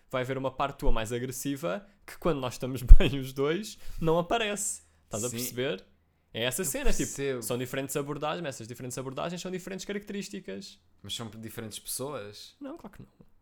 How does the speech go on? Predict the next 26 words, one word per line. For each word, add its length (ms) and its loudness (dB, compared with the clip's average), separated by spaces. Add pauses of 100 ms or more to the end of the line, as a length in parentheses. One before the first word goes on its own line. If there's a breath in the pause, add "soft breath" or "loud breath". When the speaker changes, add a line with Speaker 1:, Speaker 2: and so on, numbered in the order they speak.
(120)
Speaker 1:
Não 80 -10
sou 160 -6
Speaker 2:
Então. 100 -10
Speaker 1:
o 40 -6
Paulo. 400 0 (180)
Speaker 2:
Oh, 180 -8
Speaker 1:
Tipo, 260 -10
quando 160 -2
estou 180 -8
Speaker 2:
sim. 60 -10
Speaker 1:
com 60 -8
outra 180 -8
pessoa, 360 -10
né? 280 -14 (260)
Speaker 2:
Pronto. 320 -20 (160)
Pá, 220 -8
é 80 -8
isso 200 -14
que, 240 -20
mas 220 -8
depois 300 -8 (360 soft breath)
essa 460 -6
conversa 560 -10
para 180 -12
mim 220 -10
deixa, 540 -8